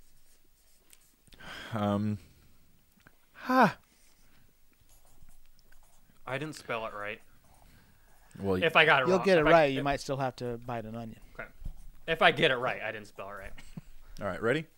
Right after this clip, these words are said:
Speaker 2: Yep. Gabriel.
Speaker 1: I said angel of the Lord.
Speaker 3: Gabriel is correct.
Speaker 1: Is it really? I thought I was gonna put Gabriel, but I thought it was wrong, so I didn't. <laughs>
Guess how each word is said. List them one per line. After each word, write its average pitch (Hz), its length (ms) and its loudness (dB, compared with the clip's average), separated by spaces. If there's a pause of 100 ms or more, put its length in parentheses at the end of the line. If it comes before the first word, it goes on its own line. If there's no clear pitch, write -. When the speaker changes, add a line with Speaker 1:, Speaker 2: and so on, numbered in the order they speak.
Speaker 2:
Yep. 123 180 -6 (1120)
Gabriel. 117 380 -2 (280)
Speaker 1:
I 113 80 -2
said 113 220 4
angel 117 300 4
of 92 100 2
the 95 60 0
Lord. 95 360 4 (680)
Speaker 3:
Gabriel 147 560 2
is 135 180 -8
correct. 135 360 0
Speaker 1:
Is 214 140 12
it 269 140 10
really? 247 300 12
I 220 120 12
thought 262 300 12
I 214 160 12
was 240 160 6
gonna 262 180 10
put 262 260 8
Gabriel, 233 340 10
but 220 120 12
I 208 80 12
thought 240 220 12
it 233 80 12
was 202 140 8
wrong, 226 320 10
so 208 140 6
I 202 100 12
didn't. 202 640 10
<laughs> - 40 -20